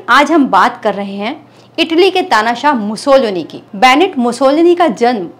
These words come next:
उनतीस जुलाई एटीन एटी थ्री को इटली के प्रिदाप्पियो गांव में हुआ था। मुसोलिनी ने अपना करियर एक टीचर के तौर पर शुरू किया था, लेकिन बाद में वो राजनीति में आ गए और इटली के तानाशाह बन गए। वो नेशनल फासिस्ट पार्टी के नेता बने।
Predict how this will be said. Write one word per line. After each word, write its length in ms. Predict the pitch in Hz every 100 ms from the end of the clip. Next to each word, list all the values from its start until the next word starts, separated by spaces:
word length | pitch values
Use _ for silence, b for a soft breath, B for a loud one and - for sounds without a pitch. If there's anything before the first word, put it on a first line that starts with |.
| -
उनतीस 400 | 285 277 370 -
जुलाई 380 | 226 196 208 -
एटीन 400 | 233 254 320 359 359
एटी 220 | 254 320 311
थ्री 180 | - 294
को 280 | 294 208 262 -
इटली 300 | 247 254 254
के 220 | 208 226 269
प्रिदाप्पियो 600 | 233 175 196 214 - 330
गांव 240 | 240 214 185
में 120 | 170
हुआ 240 | 165 156
था। 180 | 147 151 - _ b b -
मुसोलिनी 560 | 220 220 254 254 311 311
ने 180 | 247 294
अपना 360 | - - 214
करियर 500 | 208 247 254 208 214 -
एक 180 | 240 -
टीचर 320 | 294 311 359 349
के 120 | 202
तौर 260 | 220 196
पर 160 | 190 180
शुरू 260 | 180 196 180
किया 240 | 180 175 165
था, 240 | - - B B 196
लेकिन 300 | 196 214 170
बाद 280 | 180 226 220
में 200 | 240 311 -
वो 120 | 190 214
राजनीति 540 | 185 185 208 285 302
में 120 | 240
आ 200 | 190 180
गए 240 | 170 202 - B B 220
और 200 | 247 -
इटली 280 | - 285 277
के 180 | - 285 -
तानाशाह 500 | 254 233 190 - 180
बन 200 | 175 175
गए। 180 | 170 - - _ b b b
वो 80 | 320
नेशनल 540 | 233 254 269 349 370
फासिस्ट 560 | - 269 262 359 311 -
पार्टी 320 | 233 208 202
के 160 | 277
नेता 360 | 262 220 190 180
बने। 260 | 156 151